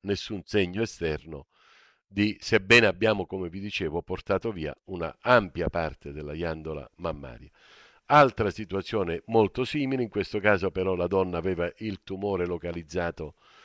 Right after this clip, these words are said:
dietro l'areola del capezzolo, ripeto, anni fa, in mani anche meno esperte, poco esperte, questo tipo di tumore comportava sicuramente la mastectomia.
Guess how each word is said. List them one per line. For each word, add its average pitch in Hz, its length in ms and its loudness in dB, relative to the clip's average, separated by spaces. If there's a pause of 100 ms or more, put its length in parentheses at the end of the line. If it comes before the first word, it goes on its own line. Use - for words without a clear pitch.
(400)
dietro 98 480 6
l'areola 90 400 2
del 90 140 -2
capezzolo, 110 600 -2
ripeto, 95 640 0
anni 107 360 0
fa, 113 420 2
in 95 140 -10
mani 104 280 0
anche 104 340 -2
meno 101 240 -2
esperte, 101 640 -4
poco 101 280 -6
esperte, 95 720 -6 (560)
questo 120 460 4
tipo 95 280 -10
di 92 140 -8
tumore 98 440 -4
comportava 95 720 -4
sicuramente 98 800 -2
la 85 120 -4
mastectomia. 92 800 -8